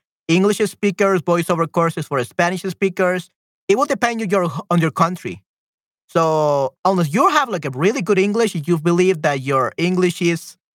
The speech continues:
fluent enough to take a English, uh, voiceover course, sure, I could recommend some courses in English. Uh, but if you want to, like, learn German voiceover or, I don't know, uh,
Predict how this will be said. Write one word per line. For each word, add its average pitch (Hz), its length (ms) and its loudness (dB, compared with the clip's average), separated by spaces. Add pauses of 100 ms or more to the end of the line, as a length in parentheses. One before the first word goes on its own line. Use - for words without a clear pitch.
(260)
fluent 214 280 2
enough 190 380 2
to 143 80 -10
take 170 340 -2
a 143 360 0
English, 196 500 -2
uh, 151 140 2
voiceover 175 480 -2
course, 254 400 -2 (420)
sure, 226 340 0 (400)
I 160 180 0
could 214 140 -6
recommend 190 560 0
some 185 180 -2
courses 143 380 -2
in 139 80 -4
English. 110 360 -8 (680)
Uh, 135 540 0
but 151 140 -6
if 165 100 0
you 220 100 0
want 240 340 0
to, 233 100 -4
like, 196 280 2
learn 185 540 0 (380)
German 165 680 0
voiceover 139 760 0
or, 131 720 0 (720)
I 147 100 2
don't 185 120 0
know, 165 440 0 (560)
uh, 131 100 2